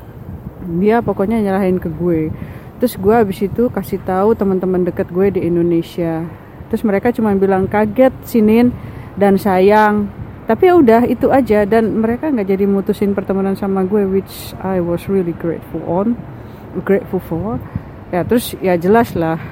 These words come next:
yang kedua gue kasih tahu itu juga nyokap.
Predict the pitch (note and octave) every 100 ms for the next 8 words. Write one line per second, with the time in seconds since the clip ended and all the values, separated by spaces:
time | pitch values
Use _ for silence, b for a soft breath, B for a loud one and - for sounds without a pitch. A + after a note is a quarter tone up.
0 | B F#3+ F3+ G3+ F3 G3 F#3+ F3 F#3 F3+
1 | F3+ E3+ E3 E3+ F3 A3 F#3+ E3+ F3 F3
2 | G3 - D3